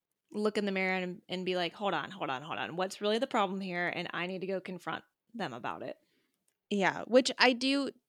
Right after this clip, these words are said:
Speaker 2: you know, I think this episode is setting that up for Kelly.
Speaker 1: Yeah.
Speaker 2: So I do like that. Um,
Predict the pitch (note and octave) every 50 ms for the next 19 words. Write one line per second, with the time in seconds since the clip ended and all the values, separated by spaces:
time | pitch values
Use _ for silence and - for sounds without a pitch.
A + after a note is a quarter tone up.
0 | _ _ _ _ _ - A3+ B3+ A#3 G#3+ - - G#3+ G#3 G#3 - G#3+ G#3 - -
1 | G#3+ G#3 - - F#3 - - F#3+ F#3 - - F3+ F#3 F3 - - F3+ F3 F3 F3
2 | F3 F3 E3 D#3 - D#3+ D#3+ D#3 - - - E3+ E3 - E3 D3 D3+ D#3+ E3 F3+
3 | G3 G#3+ G#3+ - _ _ _ _ A#3 A3+ F3+ B2+ - - _ _ _ _ _ _
4 | _ _ - - G3+ F#3 - - F#3+ F#3 - F#3+ G3 A3 A3 G3+ F#3 F3 E3+ D#3+
5 | - D#3+ D3+ B2 - D#3 - - _ _ _ _ _ _ _ _ _ _ _ _
6 | _ _ F#3 F3+ E3 E3 D#3+ - - F#3+